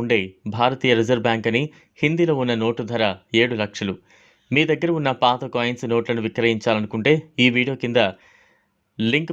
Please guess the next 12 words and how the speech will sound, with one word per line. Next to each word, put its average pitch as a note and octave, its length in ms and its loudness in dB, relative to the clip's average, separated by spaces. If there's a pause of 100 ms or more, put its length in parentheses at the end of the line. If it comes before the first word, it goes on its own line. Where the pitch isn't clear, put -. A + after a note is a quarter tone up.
పైన C3 200 0
క్లిక్ A#2 220 -10
చేయండి. A#2+ 300 2 (540)
అక్కడ C3 180 -4 (120)
క్లిక్ C3 240 -4
చేయగానే B2 380 2 (260)
Chrome-లో B2+ 340 4 (220)
ఒక A#2 80 0 (120)
పేజ్ B2 280 2
ఓపెన్ A2 180 -2
అవుతుంది. A2+ 300 0 (400)
అక్కడ A#2+ 180 -4